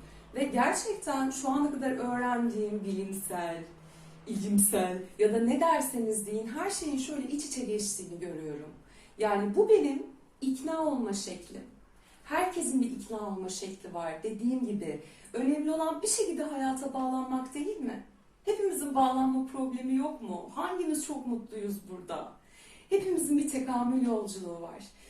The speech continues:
Ve hepimiz iyi olmak istiyoruz. Ve birilerinden, bir şeylerden yardım alıyoruz. Ve lütfen bu konuda yardıma olan insanlara birazcık daha anlayış, birazcık daha saygıyla,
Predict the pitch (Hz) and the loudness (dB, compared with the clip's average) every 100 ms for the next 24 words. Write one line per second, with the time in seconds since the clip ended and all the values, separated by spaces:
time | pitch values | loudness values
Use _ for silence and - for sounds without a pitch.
0 | - - 262 392 381 339 269 262 226 208 | -20 -4 2 2 4 2 4 2 2 2
1 | 196 190 - - - 196 170 170 - - | 0 0 0 2 0 -4 -6 -10 -10 -12
2 | - - - - 294 349 359 - - - | -12 -20 -20 -4 0 0 0 -8 -20 -20
3 | - - 214 262 294 294 285 269 226 226 | -20 -8 -2 2 4 4 2 2 2 0
4 | 214 - 254 339 330 320 311 294 294 277 | -4 -2 0 0 0 2 2 2 2 2
5 | 214 220 220 277 302 240 208 185 - - | 2 2 2 2 2 2 2 0 -6 -10
6 | - - - - - - 302 359 370 392 | -10 -14 -20 -20 -20 -6 -2 -2 -2 0
7 | 349 339 269 277 320 311 302 311 311 240 | 0 0 -2 -2 0 0 2 2 0 -4
8 | 247 247 254 262 277 269 247 220 214 208 | -4 -2 -2 2 2 2 2 0 -2 -2
9 | 202 196 180 175 165 147 147 - - - | -2 -4 -4 -6 -6 -6 -8 -14 -20 -14
10 | 262 480 466 415 - - 302 285 226 214 | -4 -2 0 0 0 2 2 2 0 0
11 | 208 180 170 - - - - - - 440 | 0 0 -4 -8 -8 -12 -18 -4 2 4
12 | 427 339 - - 320 320 - 262 254 254 | 4 0 -2 2 4 4 2 0 0 2
13 | 269 247 208 196 | 2 4 2 0